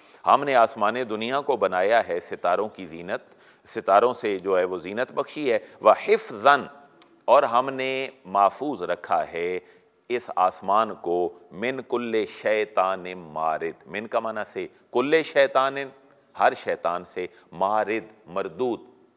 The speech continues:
हर सरकश और हर मरदूद शैतान से हमने इनको महफूज रखा है। यानी मक्के वाले लोगों का अकीदा था कुछ का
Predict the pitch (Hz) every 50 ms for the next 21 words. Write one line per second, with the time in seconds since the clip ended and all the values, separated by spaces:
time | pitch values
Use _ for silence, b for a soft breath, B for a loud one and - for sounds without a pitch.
0 | _ _ - 82 107 131 135 - - - 127 117 - - - 143 160 147 - -
1 | - - 107 107 92 - 87 95 113 113 104 101 101 95 90 92 120 139 147 147
2 | 127 117 - - 92 90 - - 95 98 98 104 101 - - - 101 110 117 120
3 | 123 120 B B B B B - 90 107 107 101 95 95 92 90 - 98 95 90
4 | - - 85 85 80 80 76 73 - 92 85 71 65 64 62 - - 64 - b
5 | b b b b - 90 110 120 120 113 110 110 110 - 139 135 127 123 120 123
6 | 120 113 113 113 110 127 131 113 123 117 113 - 123 143 143 156 143 - - 90
7 | - - 107 107 - - - 92 92